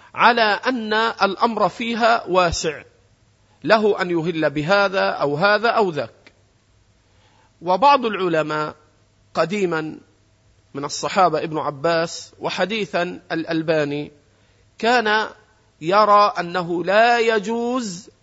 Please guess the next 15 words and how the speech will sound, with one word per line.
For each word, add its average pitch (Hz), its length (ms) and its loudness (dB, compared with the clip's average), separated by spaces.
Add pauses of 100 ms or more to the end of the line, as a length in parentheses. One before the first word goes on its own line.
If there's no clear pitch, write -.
(760)
أن 190 140 2
يفرد 196 480 0
الحج، 180 400 -4 (1500)
ولا 196 360 2
يجوز 214 520 0
القران 202 800 2 (1040)
إلا 277 260 4
لمن 233 260 0
ساق 185 320 -4
الهدي، 135 360 -8 (880)
وأما 202 380 0
من 247 180 2
لم 254 160 0
يسق 247 320 -2
الهدي 247 520 0